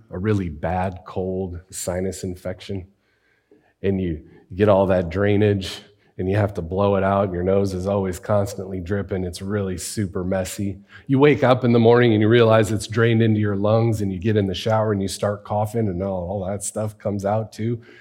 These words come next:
It's really messy. I think about my dad. I didn't ask him if I could do this. If you're watching, Dad, sorry, here it is. Um,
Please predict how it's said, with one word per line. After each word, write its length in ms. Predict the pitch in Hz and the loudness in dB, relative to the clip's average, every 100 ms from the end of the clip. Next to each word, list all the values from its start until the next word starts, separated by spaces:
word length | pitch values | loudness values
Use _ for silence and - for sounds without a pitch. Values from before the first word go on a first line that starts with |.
| - | -12
It's 180 | 95 90 | -10 -2
really 240 | 113 110 | 2 2
messy. 380 | 98 107 113 95 | 2 0 -2 -4
I 60 | 98 | -6
think 240 | - 107 | -6 -6
about 280 | 98 107 95 | -6 -6 -6
my 140 | 92 | -10
dad. 400 | 87 104 104 90 | -6 -6 -4 -8
I 340 | 87 _ - - | -12 _ -18 -6
didn't 160 | 113 | -2
ask 260 | 92 92 - | -2 -4 -6
him 100 | 82 | -10
if 120 | 80 | -8
I 120 | 87 | -8
could 160 | 85 82 | -8 -8
do 220 | 90 87 | -6 -8
this. 240 | 78 85 - | -8 -10 -10
If 160 | 82 | -10
you're 120 | 92 | -6
watching, 340 | 90 87 82 76 | -4 -4 -6 -8
Dad, 260 | 78 78 | -6 -6
sorry, 360 | 78 78 76 78 | -8 -10 -8 -8
here 160 | 87 85 | -8 -6
it 60 | |
is. 260 | 87 85 - - - - - 110 | -6 -8 -12 -20 -20 -20 -16 4
Um, 460 | 123 131 104 92 | 6 8 6 2